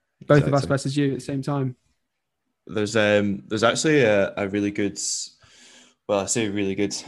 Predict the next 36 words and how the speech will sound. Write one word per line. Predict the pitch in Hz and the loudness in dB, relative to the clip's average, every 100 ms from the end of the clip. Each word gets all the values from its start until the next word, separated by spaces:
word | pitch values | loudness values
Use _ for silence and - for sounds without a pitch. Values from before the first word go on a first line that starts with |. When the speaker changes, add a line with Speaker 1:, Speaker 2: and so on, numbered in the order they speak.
| 107 | -2
Speaker 2:
um, | 107 104 | 0 2
a | - 110 - | 2 0 0
really | 117 117 | 0 2
interesting, | 107 104 107 98 - 98 95 92 - | 0 0 -2 0 -2 -2 -4 -6 -4
um, | 92 92 92 92 - _ _ | -4 -4 -6 -10 -18 _ _
kinda | - 95 - | -6 -4 -2
Instagram | 98 - 98 95 | -4 -2 0 0
personality | 98 92 95 92 92 | -2 -4 -4 -6 -4
that | 87 | -4
I | 82 | -4
followed, | - 92 92 87 - - | -4 -4 -4 -6 -10 -6
um, | 95 90 87 - | -2 -2 -4 -12
for | - 95 | -12 -10
quite | 92 104 85 | -6 -4 -2
a | |
while | 95 92 90 | -2 -2 -4
as | 87 | -4
well. | 98 92 92 - _ _ _ | -2 -2 -4 -10 _ _ _
And, | 98 92 90 85 - - - _ - | -2 -2 -4 -8 -10 -12 -14 _ -16
uh, | 50 - | -14 -10
Speaker 1:
Is | 143 | -6
it | |
Speaker 2:
he | 147 | -4
Speaker 1:
me? | 139 | -2
Speaker 2:
kinda, | 120 123 107 - 50 - | 0 0 0 -4 -14 -6
well, | 107 92 87 | 0 0 0
yeah, | 95 90 | 0 0
of | - | -2
course, | 95 90 - | -4 -4 -4
aside | 98 - 98 | -2 0 0
from | - 95 | 0 0
Jonah | 95 92 | 0 2
Lemon, | 92 90 90 | 0 -2 -6
but, | 87 90 - - - _ - | -4 -6 -6 -20 -20 _ -2
Speaker 1:
Cool. | 98 | 2
Speaker 2:
um, | 95 95 98 | 2 0 -4